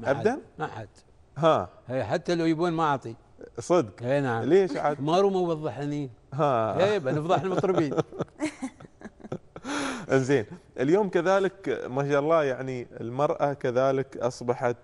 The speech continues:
Speaker 2: يعني، آه، آه، ملازمة
Speaker 1: تكتب.
Speaker 2: للرجل في هذا المجال، أصبحت
Speaker 1: نعم.
Speaker 2: تكتب كذلك.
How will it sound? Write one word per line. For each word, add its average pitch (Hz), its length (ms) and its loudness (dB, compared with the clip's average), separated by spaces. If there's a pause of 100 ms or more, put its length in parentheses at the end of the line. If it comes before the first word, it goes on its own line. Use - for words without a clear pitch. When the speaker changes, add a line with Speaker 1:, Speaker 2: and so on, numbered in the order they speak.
(260)
Speaker 2:
يعني، 104 680 -4
آه، 101 300 -10
آه، - 20 -10
ملازمة 113 540 -2
Speaker 1:
تكتب. 107 40 -2
Speaker 2:
للرجل 107 420 -2
في 107 120 -6
هذا 104 180 -4
المجال، 101 340 -2
أصبحت 113 280 -6
Speaker 1:
نعم. 107 140 -6
Speaker 2:
تكتب 131 320 2
كذلك. 139 540 2